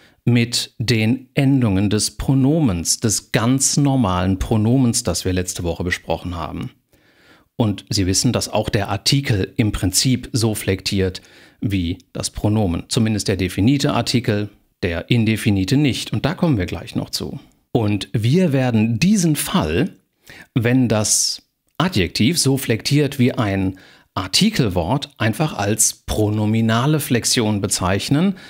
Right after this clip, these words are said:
da, wie wir sehen, die Formen fast identisch sind mit denen des ganz normalen Pronomens.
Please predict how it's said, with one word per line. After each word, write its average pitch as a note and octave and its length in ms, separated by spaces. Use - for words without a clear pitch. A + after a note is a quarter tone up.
da, A#2 360
wie A2 220
wir F#2+ 140
sehen, G2 400
die G#2 180
Formen G2+ 640
fast - 640
identisch F#2+ 460
sind A2 300
mit B2+ 180
denen F#2+ 300
des - 280
ganz F2 280
normalen F2 400
Pronomens. C#3 840